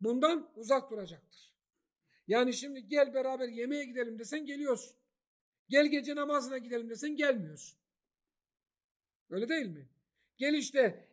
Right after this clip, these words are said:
iyi bir şeye davet ettiğin zaman, zevkli bir şeye davet ettiğin insanlar koşarak geliyor. Ama sana meşakkat verecek bir şeye davet ettiğin zaman insanlar yavaş yavaş geliyor veya gelmek istemiyor. Ha, insanı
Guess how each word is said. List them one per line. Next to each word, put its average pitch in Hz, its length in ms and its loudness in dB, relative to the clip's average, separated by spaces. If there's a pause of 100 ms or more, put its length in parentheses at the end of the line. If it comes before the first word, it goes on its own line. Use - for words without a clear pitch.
iyi 302 240 0
bir 277 120 -8
şeye 254 280 0
davet 277 340 0
ettiğin 285 260 -8
zaman, 247 260 0
zevkli 254 440 -6
bir 277 100 -8
şeye 254 260 -6
davet 262 260 0
ettiğin 269 200 -10
insanlar 247 500 -8
koşarak 269 440 -10
geliyor. 277 300 -14 (240)
Ama 277 520 2 (300)
sana 226 340 4
meşakkat 254 800 -2
verecek 226 420 -4
bir 254 120 -8
şeye 214 320 -2
davet 240 320 0
ettiğin 294 260 -6
zaman 294 360 -6 (200)
insanlar 247 600 -4 (360)
yavaş 240 420 2
yavaş 254 280 -6
geliyor 208 220 -6
veya 233 140 -2
gelmek 233 360 -6
istemiyor. 180 440 -10 (1700)
Ha, 147 380 -2 (200)
insanı 220 580 0